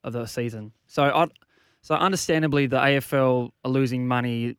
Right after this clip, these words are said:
left, right, and centre when games are being postponed, um, you know, T V rights for guest spe-, like, specific games, obviously where the money comes from. I understand that, um, but if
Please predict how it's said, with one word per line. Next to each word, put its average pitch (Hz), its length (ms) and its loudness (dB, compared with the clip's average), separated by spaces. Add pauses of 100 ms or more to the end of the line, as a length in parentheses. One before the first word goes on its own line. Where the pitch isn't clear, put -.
(120)
left, 123 260 -2
right, 123 120 0
and 113 120 -6
centre 113 460 -6
when 117 500 -4
games 120 380 -4
are 117 100 -4
being 117 240 -6
postponed, 120 1040 -4
um, 113 440 -6
you 113 40 -6
know, 107 120 -8
T 127 220 -4
V 123 140 -2
rights 117 340 -2
for 123 80 -8
guest 117 220 -8
spe-, 123 240 -8
like, 117 140 -14
specific 123 400 -10
games, 120 400 -4
obviously 123 340 -6
where 120 80 -4
the 123 60 -4
money 120 240 -4
comes 120 260 -8
from. 120 400 -6 (480)
I 151 100 4
understand 139 540 0
that, 127 220 -2 (180)
um, 123 580 -4
but 135 220 0 (560)
if 151 180 0